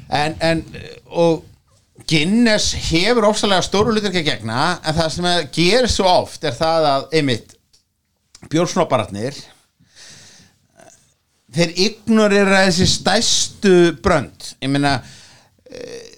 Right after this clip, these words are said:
það getur enginn lítið í rauninni fram hjá því að Carlsberg er ofboðslega mikilvægt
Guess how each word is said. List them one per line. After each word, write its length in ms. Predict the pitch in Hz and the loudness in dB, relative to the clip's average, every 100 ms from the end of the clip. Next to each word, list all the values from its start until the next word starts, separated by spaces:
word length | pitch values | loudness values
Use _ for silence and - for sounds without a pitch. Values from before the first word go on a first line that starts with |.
| - | -20
það 180 | - 151 | -8 -6
getur 220 | 151 147 | -2 0
enginn 240 | 202 233 180 | 0 0 -2
lítið 460 | 160 214 277 247 202 | 0 -2 -2 0 2
í 60 | |
rauninni 280 | 190 269 233 | 2 2 2
fram 240 | 139 233 | 2 0
hjá 120 | 208 151 | 0 -4
því 180 | 185 113 - - | -2 -4 -6 -4
að 300 | 135 139 123 - | 0 0 -2 -4
Carlsberg 960 | - 156 202 320 - - 98 - - - | -2 -2 -2 -6 -8 -6 -10 -12 -16 -4
er 140 | 156 - | -4 0
ofboðslega 760 | 160 196 254 254 214 - 175 | 2 2 0 0 -2 0 -2
mikilvægt 920 | 156 156 170 220 294 277 233 185 156 | -2 -2 -2 0 0 0 0 0 0